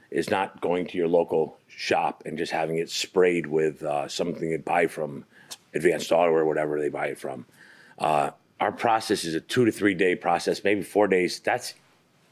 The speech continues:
being, uh, quick. I mean, we have to, uh, scrape the truck, we sandblast the truck,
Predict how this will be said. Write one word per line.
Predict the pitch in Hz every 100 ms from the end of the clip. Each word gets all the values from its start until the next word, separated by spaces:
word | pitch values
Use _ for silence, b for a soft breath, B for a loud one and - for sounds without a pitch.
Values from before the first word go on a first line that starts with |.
| _ - 85
being, | 101 92 -
uh, | -
quick. | - 120 - - - b b b b
I | -
mean, | 82 80
we | 110
have | 101
to, | - 82 85
uh, | 80 71
scrape | - - 101 107 - -
the | 92
truck, | 110 95 95 - _ b b b b
we | - 104
sandblast | - 104 92 85 87 82 -
the |
truck, | 80 95 85 82 -